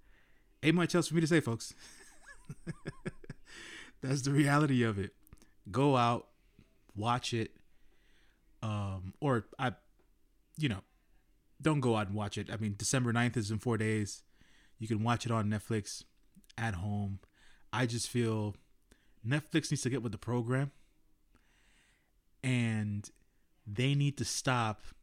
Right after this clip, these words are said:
these three to four days or week-long theater releases for these great movies that they have in their arsenal. Glass Onion was another one,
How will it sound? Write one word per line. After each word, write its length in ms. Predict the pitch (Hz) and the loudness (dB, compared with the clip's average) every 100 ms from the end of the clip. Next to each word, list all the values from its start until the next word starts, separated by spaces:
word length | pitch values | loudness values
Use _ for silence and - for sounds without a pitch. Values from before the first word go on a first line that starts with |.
| _ - - - _ _ _ _ - | _ -20 -20 -20 _ _ _ _ -6
these 260 | 113 107 - | -2 -2 -4
three 240 | 117 139 | 0 2
to 80 | 131 | 2
four 300 | - 131 123 | 0 0 2
days 640 | 117 113 110 107 107 - - - - _ _ | 2 0 2 0 -2 -6 -16 -20 -20 _ _
or 140 | 120 110 | -6 -2
week-long 840 | 98 127 135 117 117 110 107 104 101 _ - _ _ - _ _ _ _ | 2 2 2 0 0 0 0 -2 -6 _ -20 _ _ -20 _ _ _ _
theater 380 | - 143 135 117 | -2 2 4 4
releases 720 | 104 107 107 113 101 95 - _ - _ _ _ _ _ _ _ _ _ - | 2 0 0 -2 -4 -4 -10 _ -20 _ _ _ _ _ _ _ _ _ -20
for 560 | - - 127 117 113 107 | -20 -2 2 2 2 0
these 720 | 110 113 110 104 101 - - - _ _ _ - - | 0 2 2 0 -2 -4 -12 -20 _ _ _ -20 -18
great 480 | - 107 123 131 107 | -8 0 0 0 0
movies 680 | 117 117 104 98 92 - - _ _ _ _ _ | 0 0 0 -2 -6 -12 -18 _ _ _ _ _
that 200 | - 107 | -8 -6
they 100 | 120 | -4
have 260 | 101 113 104 | -2 -2 -2
in 80 | 104 | -2
their 140 | 107 | -4
arsenal. 460 | 92 92 - 95 98 _ _ _ _ _ _ _ _ _ _ _ _ _ - | -4 -6 -6 -10 -14 _ _ _ _ _ _ _ _ _ _ _ _ _ -8
Glass 380 | 117 123 - 131 | -2 -2 0 0
Onion 260 | 127 127 | 2 2
was 140 | 117 107 | 0 0
another 320 | 110 127 131 | 0 2 4
one, 260 | 135 135 | 2 0